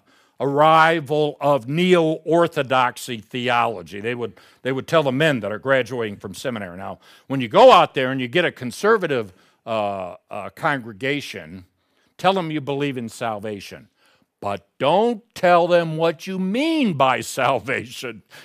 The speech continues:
You got a whole different term underneath there. So if you ask, "What is social justice?" Um, well,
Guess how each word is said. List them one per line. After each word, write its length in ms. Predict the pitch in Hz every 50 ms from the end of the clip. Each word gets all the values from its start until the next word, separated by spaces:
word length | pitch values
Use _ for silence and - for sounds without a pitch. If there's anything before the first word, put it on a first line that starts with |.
| _
You 140 | - 190 233
got 240 | 254 214 175 139 127
a 40 | 113
whole 280 | 139 175 175 170 165
different 560 | 135 127 165 170 - 170 156 151 143 - _ _ _ _ _ _ -
term 520 | - 214 214 196 175 156 156 160 156 143 _ _ _ _
underneath 540 | - 143 151 156 156 180 220 247 233 - -
there. 360 | - 127 110 95 85 73 - _ _ _ _ _ -
So 540 | - - 196 180 175 175 170 165 156 135 - _ _ _
if 160 | - 139 - -
you 240 | 233 262 262 233
ask, 380 | 208 196 190 190 190 185 - -
"What 400 | 147 139 160 190 185 180 180 -
is 500 | - - 165 170 170 170 165 165 - - - _ _ _
social 880 | _ - - - - 185 185 190 180 - - 196 180 175 175 160 151 - _ _ _ _ _ _ _
justice?" 880 | - 240 233 208 - - - - 90 78 - - - - - - - _ _ _ _ _ _ _ _ _ _ _ _ _ _ _ _ _ _ -
Um, 560 | 101 104 101 101 98 90 85 87 87 82 82 _ _ _ _ _ _ _ _ _ _ _ _ _ _ _ _ _ _ _ _ _ _ _ _ _ _ _ _ _ _ _ _ _ _ _ _ _ _ _ _ -
well, 360 | 233 214 139 98 85 67 64